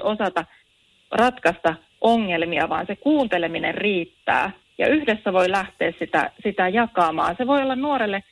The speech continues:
ihan vaan se, että saa kertoa sen jonkun tärkeän asian tai jonkun tilanteen tai vaikka jonkun mokaan ja, ja tota,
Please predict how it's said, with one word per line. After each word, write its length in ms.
ihan 300
vaan 240
se, 100
että 220
saa 160
kertoa 640
sen 140
jonkun 360
tärkeän 600
asian 460
tai 240
jonkun 340
tilanteen 580
tai 200
vaikka 320
jonkun 400
mokaan 560
ja, 280
ja 120
tota, 460